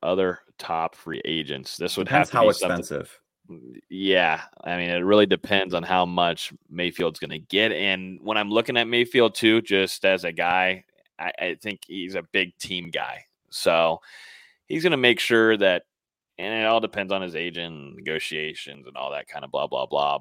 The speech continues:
Speaker 1: But, you know, it's gonna come down to what is gonna help Baker succeed. And Baker wants to succeed. He's highly competitive.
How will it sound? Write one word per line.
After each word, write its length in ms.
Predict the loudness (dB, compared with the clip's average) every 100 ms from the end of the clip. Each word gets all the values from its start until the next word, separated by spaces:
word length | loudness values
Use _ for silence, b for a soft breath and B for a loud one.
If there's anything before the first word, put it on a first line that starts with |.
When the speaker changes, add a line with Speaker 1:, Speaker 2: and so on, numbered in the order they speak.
| 0
Speaker 1:
But, 220 | -2 -2 -8
you 140 | -8
know, 100 | -6
it's 120 | -6 -6
gonna 160 | -6
come 240 | -2 -4 -2
down 340 | -2 -4 -8
to 200 | -10 -8
what 240 | -2 0 0
is 100 | -2
gonna 160 | -6 0
help 300 | 0 0 0
Baker 320 | 0 0 -4
succeed. 840 | -4 -6 -6 -4 -2 -2 -4 -8 -14
And 220 | -10 -2
Baker 260 | 2 6 8
wants 220 | 6 4
to 120 | -2 -4
succeed. 380 | -4 -4 -4
He's 180 | -2 0
highly 320 | 6 8 8 6
competitive. 720 | 0 2 2 4 0 0